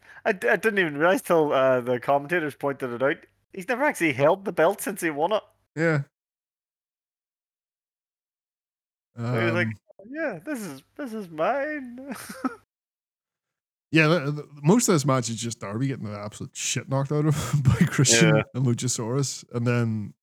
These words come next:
Speaker 2: um, we got Christian trying to be an arsehole and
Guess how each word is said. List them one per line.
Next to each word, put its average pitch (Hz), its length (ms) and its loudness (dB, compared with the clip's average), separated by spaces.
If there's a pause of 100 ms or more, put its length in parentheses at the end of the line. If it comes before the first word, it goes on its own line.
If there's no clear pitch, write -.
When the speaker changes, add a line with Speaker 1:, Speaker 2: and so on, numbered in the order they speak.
(120)
Speaker 2:
um, 110 540 -6 (560)
we 120 80 -4
got 135 160 4
Christian 131 340 0
trying 127 180 2
to 117 40 0
be 110 140 -2
an 98 160 -8 (100)
arsehole 131 500 2
and 110 220 -6